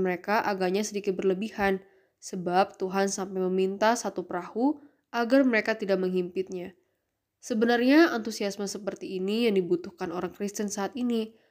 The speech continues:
sebab banyak orang Kristen tidak lagi memiliki semangat hidup. Apalagi menaruh pengharapannya kepada Allah. Pergumulan yang datang silih berganti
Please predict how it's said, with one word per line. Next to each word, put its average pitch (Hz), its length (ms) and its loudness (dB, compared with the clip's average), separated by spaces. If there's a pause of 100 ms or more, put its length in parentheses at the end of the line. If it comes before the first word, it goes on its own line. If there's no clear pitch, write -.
(240)
sebab 185 640 0
banyak 185 320 -4
orang 185 240 -2
Kristen 202 640 -2
tidak 190 240 0
lagi 175 320 0
memiliki 185 400 0
semangat 170 400 -6
hidup. 190 240 0 (800)
Apalagi 185 1040 0
menaruh 185 560 2
pengharapannya 202 800 -2
kepada 185 320 -6
Allah. 156 280 -6 (600)
Pergumulan 220 600 4
yang 240 120 4
datang 185 240 -4
silih 185 320 -4
berganti 180 640 -4